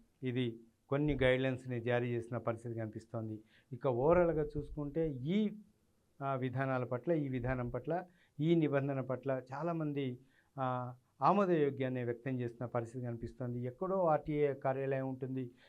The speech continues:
ఎక్కడో శిక్షణ తీసుకుంటారు, ఇక్కడ నుంచి అక్కడికి వెళ్ళి అక్కడ మళ్ళీ డ్రైవింగ్ ప్రూవ్ చేసుకొని,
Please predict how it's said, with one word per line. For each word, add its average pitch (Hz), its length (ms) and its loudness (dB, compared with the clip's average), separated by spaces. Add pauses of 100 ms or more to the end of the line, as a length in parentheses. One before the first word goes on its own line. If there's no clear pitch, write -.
(140)
ఎక్కడో 180 300 4
శిక్షణ 175 400 -2
తీసుకుంటారు, 135 720 -2 (300)
ఇక్కడ 143 260 4
నుంచి 175 400 0
అక్కడికి 139 520 -2
వెళ్ళి 151 460 4
అక్కడ - 280 -2
మళ్ళీ 139 320 2
డ్రైవింగ్ 147 500 2
ప్రూవ్ 151 220 -2
చేసుకొని, 156 500 -2